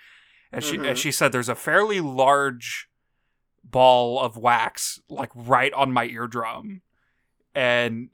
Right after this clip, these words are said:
Speaker 1: it might, it might be a couple <laughs> days of, of peroxide treatments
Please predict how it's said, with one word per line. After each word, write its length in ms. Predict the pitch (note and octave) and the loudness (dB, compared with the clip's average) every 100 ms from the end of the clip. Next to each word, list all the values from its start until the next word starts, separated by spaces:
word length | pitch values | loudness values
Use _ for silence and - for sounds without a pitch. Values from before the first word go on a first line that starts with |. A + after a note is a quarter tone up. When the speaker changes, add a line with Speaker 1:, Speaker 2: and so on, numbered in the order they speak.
| _ _ _ _ _ _ _ _ - | _ _ _ _ _ _ _ _ -8
Speaker 1:
it 200 | C3 B2 | -6 -2
might, 380 | B2+ C#3+ E3 D#3 - _ _ | 6 8 8 0 -16 _ _
it 180 | C3 A#2 | -4 6
might 300 | C3+ F3 D3 | 6 6 4
be 160 | D3+ | 4
a 60 | C3+ | 4
couple 340 | D3 B2+ B2+ - - | 4 2 0 -4 2
<laughs> 200 | D#4+ D4 | 6 6
days 300 | - A#3+ G3 | 6 2 0
of, 300 | - C3+ B2+ - | 0 0 0 0
of 240 | C3+ A#2+ - | 0 0 0
peroxide 560 | C#3+ B2 A#2+ B2+ A2+ | 4 4 4 -4 -4
treatments 640 | B2 A#2+ A#2 - - - | -10 -12 -16 -20 -16 -18